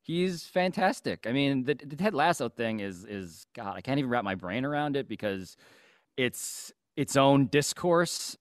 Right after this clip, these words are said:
on top of another discourse. And Jason himself is, like, eh, eh, eh,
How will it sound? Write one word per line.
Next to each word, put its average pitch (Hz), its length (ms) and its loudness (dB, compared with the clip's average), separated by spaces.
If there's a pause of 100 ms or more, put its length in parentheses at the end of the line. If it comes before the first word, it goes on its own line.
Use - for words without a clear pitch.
(160)
on 131 120 0
top 127 240 0
of 123 120 -4
another 127 340 0
discourse. 165 760 -4 (420)
And 139 500 2 (480)
Jason 196 380 4
himself 151 680 4
is, 117 500 -4 (420)
like, 113 360 -2 (540)
eh, 131 180 2
eh, 131 140 -2
eh, 127 220 -4